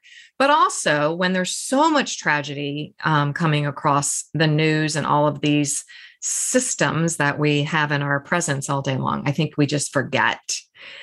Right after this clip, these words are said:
that we can actually step away. And that is chapter eight in your book, The Age of Overwhelm. And I found this one, Laura, to be the hardest. I'm a highly empathic, highly sensitive human being. Now, that might be just an excuse.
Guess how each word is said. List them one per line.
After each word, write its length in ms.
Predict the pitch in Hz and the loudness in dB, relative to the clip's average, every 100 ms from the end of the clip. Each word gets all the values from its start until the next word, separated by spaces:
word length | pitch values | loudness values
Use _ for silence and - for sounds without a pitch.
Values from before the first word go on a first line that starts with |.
| - - | -20 -6
that 360 | 143 160 127 156 | 0 0 0 0
we 140 | 175 | 0
can 460 | 175 226 240 233 - | 2 4 4 4 2
actually 720 | 151 151 - 143 139 135 143 - _ _ _ - | 0 0 -2 -6 -4 -6 -8 -12 _ _ _ -8
step 440 | - - 156 143 143 | -6 -2 0 0 0
away. 500 | - 135 - - - | 0 -2 -4 -6 0
And 160 | 156 175 | 4 4
that 160 | 208 | 4
is 180 | 214 196 | 2 0
chapter 460 | - 170 165 139 - | 0 -2 0 -2 0
eight 340 | 143 131 - _ _ | 0 0 -2 _ _
in 120 | 143 139 | 0 2
your 120 | 139 | 2
book, 260 | 143 139 | 0 0
The 140 | 139 135 | 0 2
Age 240 | 143 139 | 2 2
of 100 | 135 | 0
Overwhelm. 560 | 143 143 143 147 139 143 | 2 2 2 2 0 0
And 120 | 147 | 0
I 220 | 131 233 | 2 0
found 380 | 269 285 285 285 | 0 2 4 4
this 240 | 262 247 - | 2 -2 -4
one, 200 | 147 143 | -4 0
Laura, 400 | 139 143 151 - - - - _ _ _ _ | 2 2 0 -4 -16 -20 -20 _ _ _ _
to 120 | - 190 | 0 4
be 160 | 214 | 4
the 120 | 202 | 4
hardest. 840 | 185 180 131 - 143 - - - - _ _ _ _ _ - - | 4 2 0 -4 -8 -6 -8 -10 -14 _ _ _ _ _ -16 -2
I'm 160 | 160 156 | 2 2
a 60 | |
highly 480 | 160 - 175 170 190 | 2 2 2 4 4
empathic, 540 | 226 196 175 175 190 - | 4 4 2 2 0 0
highly 360 | 160 156 196 | 0 2 2
sensitive 520 | 190 180 180 180 185 | 0 0 0 0 -2
human 360 | 185 156 160 220 | -2 -2 0 2
being. 340 | 151 131 220 | 2 2 2
Now, 140 | 185 143 | 2 2
that 180 | 156 170 | 2 2
might 220 | 190 196 | 0 0
be 100 | 190 | -2
just 280 | 190 190 214 | -2 -2 0
an 80 | 254 | 0
excuse. 500 | - - 170 185 | -2 -2 0 -2